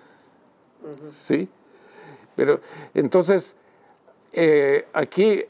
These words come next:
otro capítulo. Cuando se inician las obras, se analizan, se lle-, se,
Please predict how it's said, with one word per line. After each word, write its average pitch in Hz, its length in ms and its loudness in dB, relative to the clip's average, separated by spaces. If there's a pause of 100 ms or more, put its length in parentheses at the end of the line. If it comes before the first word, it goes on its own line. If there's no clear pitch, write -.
otro 147 340 0
capítulo. 156 680 0 (1040)
Cuando 147 280 2
se 170 160 0
inician 170 840 2 (120)
las 135 320 -2
obras, 156 520 2
se - 320 -6
analizan, 139 800 0
se 135 160 0
lle-, 127 340 2
se, 113 680 -2